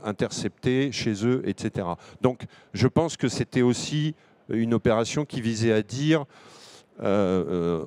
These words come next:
on a aussi des capacités, on se bat, et on a des succès, et on a des résultats.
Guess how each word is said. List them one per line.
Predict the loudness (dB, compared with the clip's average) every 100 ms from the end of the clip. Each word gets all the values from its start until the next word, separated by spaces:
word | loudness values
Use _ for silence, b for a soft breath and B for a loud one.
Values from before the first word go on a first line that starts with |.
| 0
on | 2 2 2
a | 2
aussi | 2 0 -2
des | -2
capacités, | 0 2 0 -2 -4 0 0 0 -8 -16 _ -4
on | -2
se | 0 0
bat, | 4 4 4 0 -10 _ -20 -20 -20 0
et | 2 4
on | 4
a | 2
des | 0
succès, | -4 -6 0 2 0 0
et | 2
on | 2 4
a | 2
des | 2
résultats. | 0 -2 -2 -4 -6